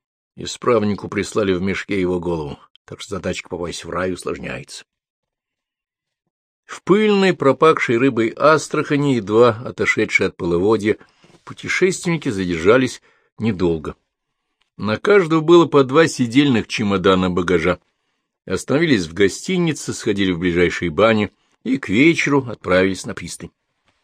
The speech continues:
Каспийское море очень коварно, поэтому друзья не сели на парусный баркас,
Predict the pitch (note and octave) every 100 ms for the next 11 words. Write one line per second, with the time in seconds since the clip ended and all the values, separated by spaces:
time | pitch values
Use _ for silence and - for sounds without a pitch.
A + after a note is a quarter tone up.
0 | _ _ _ _ _ _ _ - A2+ -
1 | F#3+ G#3 F3+ - E3 D#3+ G3 F3+ F#3 -
2 | E3+ - D#3+ D3 D3 C#3 D#3 E3 F#2+ D#2
3 | - - F2 F2+ F2 F#2 D#2 F#2 G2+ F#2
4 | F2+ - F#2+ F#2 F2+ G2+ F#2+ - F#2 F2+
5 | - B2+ -